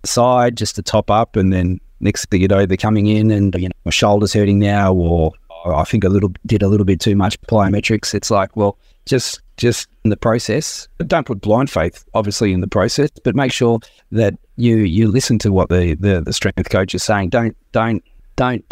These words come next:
just go ahead of yourself and start going down different paths and start shopping for different, different answers, different ideas, 'cause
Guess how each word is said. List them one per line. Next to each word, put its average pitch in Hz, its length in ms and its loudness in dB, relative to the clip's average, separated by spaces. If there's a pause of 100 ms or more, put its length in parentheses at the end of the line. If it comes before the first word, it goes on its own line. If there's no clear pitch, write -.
just - 200 -6
go 92 200 2
ahead 101 240 0
of 90 100 0
yourself 95 380 0
and 92 100 -4
start 95 360 0 (320)
going 104 320 2
down 101 220 2
different 107 300 -2
paths 101 400 -2
and 95 260 2
start 113 280 0
shopping 117 420 0
for 95 140 -4
different, 98 440 -2 (200)
different 101 420 -2
answers, 95 520 0
different 101 360 0
ideas, 95 580 0
'cause 87 280 -6